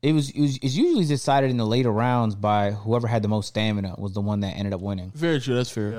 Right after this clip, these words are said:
Speaker 2: That's
Speaker 1: So
Speaker 2: a
Speaker 1: I
Speaker 2: fair
Speaker 1: think Nate
Speaker 2: assessment.
Speaker 1: Robinson just may be able to outpace him 'cause you don't need to be bigger than the person. You just need to
Speaker 3: Yeah,
Speaker 1: be
Speaker 3: that's
Speaker 1: able
Speaker 3: true.
Speaker 1: to, 'cause that's part of being physical too, is just your ability to.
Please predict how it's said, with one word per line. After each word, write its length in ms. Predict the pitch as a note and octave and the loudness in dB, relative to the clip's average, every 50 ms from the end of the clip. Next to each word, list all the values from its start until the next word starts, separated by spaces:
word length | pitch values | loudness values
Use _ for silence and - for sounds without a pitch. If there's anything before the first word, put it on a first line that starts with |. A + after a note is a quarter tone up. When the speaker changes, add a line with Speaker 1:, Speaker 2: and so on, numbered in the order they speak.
| A2+ | -8
Speaker 2:
That's 120 | A2+ A2+ - | -10 -6 -2
Speaker 1:
So 120 | C3 - | 0 2
Speaker 2:
a 40 | A2 | 2
Speaker 1:
I 100 | A#2 C#3 | 2 2
Speaker 2:
fair 80 | C#3+ B2 | 2 2
Speaker 1:
think 140 | E3+ D#3 | 2 2
Nate 100 | C#3+ C#3+ | 2 2
Speaker 2:
assessment. 80 | C3+ C#3+ | 2 2
Speaker 1:
Robinson 300 | C#3+ C3+ C3 A#2+ - B2 | 2 0 0 -2 -2 -2
just 120 | B2 A#2+ | 0 0
may 120 | B2 B2 A#2 | 0 2 2
be 80 | A2+ | 2
able 100 | A2 - | 2 2
to 40 | E2 | 0
outpace 440 | F#2 - - - A#2 A2 A2 - - | 0 -2 -2 -2 -2 -2 -2 -2 -6
him 120 | F#2+ F#2+ G2 | -8 -6 -4
'cause 100 | G2+ - | -2 0
you 80 | F#3+ | 0
don't 100 | A3+ G3+ F#3+ | 0 2 0
need 80 | F#3+ | 0
to 60 | F#3 F3 | 0 0
be 100 | E3+ C#3+ | 0 0
bigger 220 | C3+ D#3+ D#3 D3 | 0 0 0 2
than 80 | C3+ B2 | 0 0
the 60 | A2+ | 0
person. 300 | - A#2 A2 G#2+ A2+ A2 | 0 0 0 0 0 0
You 100 | A#2+ B2+ | 0 0
just 140 | B2+ A#2 A#2+ | -2 0 0
need 100 | B2 A#2+ | 0 2
to 180 | A2+ G#2+ G#2 - _ _ _ _ _ - | 0 0 -2 -4 _ _ _ _ _ -6
Speaker 3:
Yeah, 220 | G#2+ A#2 A#2 A2+ | -4 -4 -2 -2
Speaker 1:
be 120 | A2+ G#2 | -2 -2
Speaker 3:
that's 160 | G#2 G2 A#2+ A#2+ | 0 2 4 4
Speaker 1:
able 240 | A#2 A2+ C#3+ C#3+ C#3+ | 4 4 2 2 0
Speaker 3:
true. 40 | C#3 | 0
Speaker 1:
to, 320 | A#2 G#2+ G#2 G2+ F2+ - - - - D2+ _ _ _ _ _ F2+ D#2 _ | 0 0 0 0 -2 -4 -10 -18 -20 -20 _ _ _ _ _ _ _ _
'cause 140 | - B2+ | -8 -6
that's 140 | F3 E4 E4+ - | -4 -4 -4 -2
part 180 | - G3 E3 | -2 -2 -2
of 60 | D3 | 0
being 160 | C#3+ C#3+ B2+ A#2+ | 0 -2 -2 -2
physical 320 | - B2+ A#2+ A#2 - A2 | -2 -2 -2 -2 -4 -6
too, 200 | G2+ - B2 A2+ | -6 -6 -4 -4
is 100 | G#2+ G2+ | -4 -4
just 180 | G2+ G#2 G#2 - | -4 -6 -6 -4
your 120 | A2 G#2 | -4 -6
ability 380 | F#2+ F#2 G2+ A2 G#2+ G2+ G2+ G2 | -4 -4 -2 -2 -2 -2 -2 -4
to. 280 | - - G2+ G2 F#2+ | -6 -6 -6 -6 -6